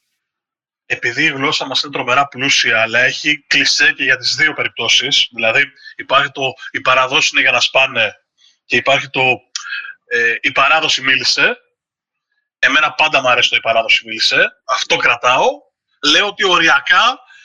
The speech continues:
η Μπαρσελόνα μπορεί να κάνει, ε, μια νίκη στο Camp Nou και να πάει να παίξει την πρόκριση στο, στο Παρίσι.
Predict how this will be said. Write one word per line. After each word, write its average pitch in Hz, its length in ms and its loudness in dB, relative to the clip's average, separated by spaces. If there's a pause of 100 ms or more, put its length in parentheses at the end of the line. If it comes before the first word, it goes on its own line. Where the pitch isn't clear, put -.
(260)
η 156 100 -2
Μπαρσελόνα 175 580 0
μπορεί 180 220 -2
να - 120 4
κάνει, 202 580 0 (640)
ε, - 100 -2 (460)
μια 175 380 2
νίκη 185 220 -2
στο 170 180 -6
Camp 151 120 0
Nou 214 460 -4 (680)
και - 120 0
να 175 160 2
πάει 185 200 0
να 185 100 0
παίξει 185 280 -2
την 160 80 -18
πρόκριση 165 400 0
στο, 143 960 -2
στο 147 140 -6
Παρίσι. 139 420 0